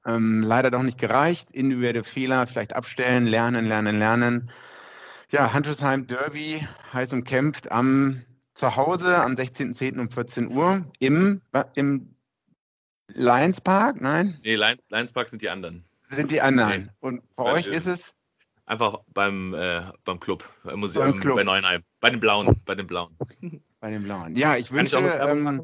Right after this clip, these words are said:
Speaker 2: Kann ich noch Werbung machen? Wir haben Triple-Spieltag. Die Frauen spielen, die erste Mannschaft spielt und die zweite Mannschaft spielt auch. Also es
Speaker 1: Wann
Speaker 2: wird ein
Speaker 1: fängt's an?
Speaker 2: Rugby-Fest.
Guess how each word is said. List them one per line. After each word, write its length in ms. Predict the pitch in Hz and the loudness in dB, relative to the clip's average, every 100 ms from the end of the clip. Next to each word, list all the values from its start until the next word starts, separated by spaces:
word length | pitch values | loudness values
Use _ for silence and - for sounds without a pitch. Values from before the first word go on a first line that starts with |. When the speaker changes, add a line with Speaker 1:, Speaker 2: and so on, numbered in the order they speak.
| - _ | -10 _
Speaker 2:
Kann 100 | 123 | -16
ich 100 | - | -14
noch 80 | 110 | -10
Werbung 240 | 117 123 | -10 -8
machen? 260 | 120 123 117 | -10 -10 -10
Wir 140 | 107 | -6
haben 180 | 113 117 | -6 -6
Triple-Spieltag. 1040 | - 143 131 120 - 123 120 123 135 - - | -6 -6 -6 -8 -10 -12 -10 -8 -8 -10 -16
Die 80 | 110 | -16
Frauen 320 | - 120 131 | -4 -2 -2
spielen, 680 | 139 - 127 131 131 110 98 | -6 -6 -4 -4 -6 -12 -8
die 60 | 107 | -2
erste 260 | 98 - | -2 -2
Mannschaft 400 | 113 117 - 110 | -4 -4 -4 -10
spielt 260 | - 110 113 | -10 -10 -8
und 80 | 101 | -8
die 80 | 98 | -6
zweite 300 | 90 92 95 | -6 -6 -6
Mannschaft 340 | 95 95 87 | -6 -8 -12
spielt 220 | - 90 | -12 -8
auch. 260 | - 98 - | -4 -2 -2
Also 320 | 82 90 85 - - - - | -2 0 -2 -4 -20 -18 -16
es 40 | - | -2
Speaker 1:
Wann 80 | 127 | 0
Speaker 2:
wird 160 | 101 | 4
ein 60 | 101 | 4
Speaker 1:
fängt's 140 | 95 | 4
an? 180 | 110 131 | 2 2
Speaker 2:
Rugby-Fest. 520 | 202 - - 101 - | -2 -6 -8 -8 -8